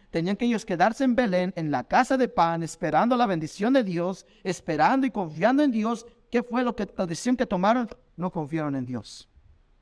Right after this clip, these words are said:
No esperaron en Dios. Estoy viviendo tiempos difíciles. ¿Qué acaso la iglesia me va a dar para pagar mis gastos? ¿Qué acaso Dios me va a pagar la renta? ¿Qué acaso Dios me va a dar trabajo?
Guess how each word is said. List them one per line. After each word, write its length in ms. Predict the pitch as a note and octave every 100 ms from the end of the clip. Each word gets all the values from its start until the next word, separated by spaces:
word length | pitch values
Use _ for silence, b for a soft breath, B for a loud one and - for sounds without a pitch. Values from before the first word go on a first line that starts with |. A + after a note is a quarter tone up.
| _ _ -
No 140 | E3+
esperaron 600 | G#3 - F3+ F3 F#3 F3+
en 100 | D#3+
Dios. 460 | D3 C#3 - - - _ _ _ _ _ _ _ _ -
Estoy 360 | E3+ - A#3
viviendo 400 | B3 G#3+ B3 A#3+
tiempos 320 | A#3 A3+ A#3 F#3+
difíciles. 520 | F3 A3 G#3+ E3 -
¿Qué 140 | A#3
acaso 420 | G#3 - G#3+ -
la 120 | G3 E3+
iglesia 400 | D#3+ G3 - G3
me 120 | F3+
va 120 | E3+
a 60 | E3+
dar 180 | F#3+
para 180 | F3+ E3+
pagar 240 | E3 D#3+ F3+
mis 180 | E3+
gastos? 440 | - F3 - G3+ - b b
¿Qué 60 |
acaso 540 | A3+ - A3+ G#3+ - G#3
Dios 240 | F3 G#3
me 100 | F#3
va 60 | F#3
a 80 | F#3
pagar 240 | F3 F#3
la 100 | F3
renta? 480 | - F#3+ F#3 A3+ A#3 B
¿Qué 80 | -
acaso 420 | A#3+ A#3+ A3+ A#3
Dios 300 | F#3 F3+ A3
me 140 | G3+ F3+
va 80 | F#3
a 40 |
dar 120 | G3
trabajo? 600 | - D#3 D#3+ G3 A#3 A#3